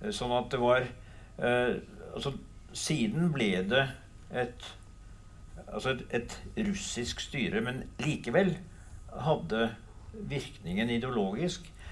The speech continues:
eh, så det skapte veldig store bølger og svingninger ute i, i den store verden.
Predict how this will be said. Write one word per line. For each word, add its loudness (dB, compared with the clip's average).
eh, 4
så -6
det 0
skapte 0
veldig 4
store 0
bølger 2
og -4
svingninger 0
ute -2
i, 0
i 2
den 2
store -2
verden. 0